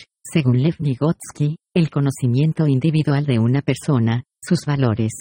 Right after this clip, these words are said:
principios y formas de pensar se construyen en la interacción con su contexto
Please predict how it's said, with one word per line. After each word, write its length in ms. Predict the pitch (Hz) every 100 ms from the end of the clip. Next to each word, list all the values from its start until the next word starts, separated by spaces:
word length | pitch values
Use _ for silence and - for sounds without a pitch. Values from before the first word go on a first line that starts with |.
| - _ -
principios 640 | 151 139 - 180 139 -
y 40 | 165
formas 400 | 151 165 180 170
de 80 | 135
pensar 400 | 135 127 - 175
se 180 | - 160
construyen 600 | - 131 - 185 190 170
en 100 | 147
la 80 | 147
interacción 640 | 143 143 131 - 170 175
con 160 | - 127
su 180 | - 135
contexto 580 | 151 160 165 - -